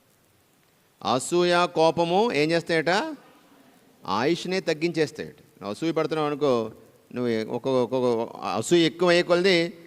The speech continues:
ఒక్కొక్క రోజు తగ్గుతుంటుందట. అసూయ కోపం వల్ల ఆయుష్ తగ్గిపోతుంది. మరొక వాక్యం చూద్దాం, సామెతల గ్రంథం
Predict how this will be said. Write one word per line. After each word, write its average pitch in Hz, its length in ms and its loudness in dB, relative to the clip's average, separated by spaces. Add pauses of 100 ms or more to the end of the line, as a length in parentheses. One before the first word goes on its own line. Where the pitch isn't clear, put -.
(140)
ఒక్కొక్క 170 220 2
రోజు 165 240 4
తగ్గుతుంటుందట. 151 640 0 (3000)
అసూయ 220 560 4
కోపం 208 340 2
వల్ల 208 140 4
ఆయుష్ 202 320 6
తగ్గిపోతుంది. 202 680 2 (1120)
మరొక 190 180 4
వాక్యం 185 500 4
చూద్దాం, 123 260 -2
సామెతల 175 460 0
గ్రంథం 139 400 -2